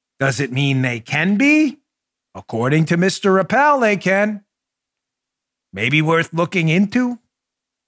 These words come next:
Manipulated with a screwdriver? Like what? It's, it's like a, a Christmas morning with your kids and you're putting together her, uh,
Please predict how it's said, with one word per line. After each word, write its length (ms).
Manipulated 640
with 140
a 40
screwdriver? 840
Like 160
what? 140
It's, 180
it's 180
like 240
a, 440
a 100
Christmas 500
morning 320
with 140
your 120
kids 360
and 80
you're 120
putting 240
together 400
her, 280
uh, 260